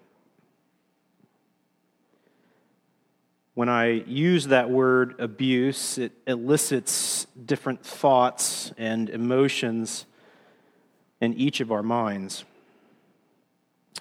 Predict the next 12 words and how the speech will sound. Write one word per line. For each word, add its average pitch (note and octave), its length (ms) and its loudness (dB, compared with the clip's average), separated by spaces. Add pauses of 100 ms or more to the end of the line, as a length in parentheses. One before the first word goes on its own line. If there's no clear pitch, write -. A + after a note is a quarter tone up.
For C#3 100 -2
those C3+ 220 6
of B2+ 100 2
us B2+ 260 4
who C#3+ 120 0
grow B2+ 360 4
up - 220 -4 (840)
in B2 100 2
very C3 220 4
safe - 600 2
families, D3+ 800 0 (680)
where A#2 420 2